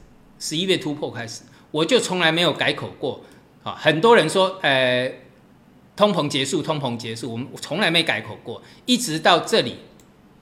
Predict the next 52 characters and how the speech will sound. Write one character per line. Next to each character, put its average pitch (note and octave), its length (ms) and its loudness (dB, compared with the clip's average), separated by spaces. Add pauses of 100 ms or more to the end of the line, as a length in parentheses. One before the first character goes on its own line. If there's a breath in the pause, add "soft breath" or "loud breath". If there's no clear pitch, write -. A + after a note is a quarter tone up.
(520)
好， - 360 -10
从 F#3+ 200 4
这 C#4+ 120 6
边 A3+ 180 6
开 G3+ 200 6
始， D3 180 -4
我 A2+ 60 -2
们 A2+ 100 -4
讲 A2+ 160 -4
到 D#3+ 100 0
这 F#3 120 -4
边 F3 140 0
应 E3 60 -2
该 D#3 100 2
是 D#3 120 -6
见 C#3+ 220 -4
顶， G#2 100 -12
已 C3 140 -4
经 F3 180 -6
接 F#3 200 4
近 F3+ 200 0
了， G#2 80 -6 (380)
对 G3 80 -2
不 F3+ 60 -4
对？ E3+ 220 2
不 - 120 -4
要， G3 100 4
叫 G#3+ 140 4
你 D#3 80 -2
不 D#3 80 -4
要 F3 100 2
再 F3+ 120 0
去 F3 140 -6
追 E3 200 0
商 D3+ 280 -2
品 - 180 -10
了。 - 60 -20 (840 soft breath)
那 A3 100 -2
这 A3 200 6
里 E3 160 4
呢， E3+ 280 4 (220)
假 C#3 180 4
突 G#3 180 0
破 A#3 180 4
出 G3 220 2
来， C#3 140 6
我 A#2+ 60 0
们 C3 80 -4
讲 C3+ 200 -2 (100)
见 D#3+ 240 0
顶 F#2 200 -12
了， F#2+ 60 -20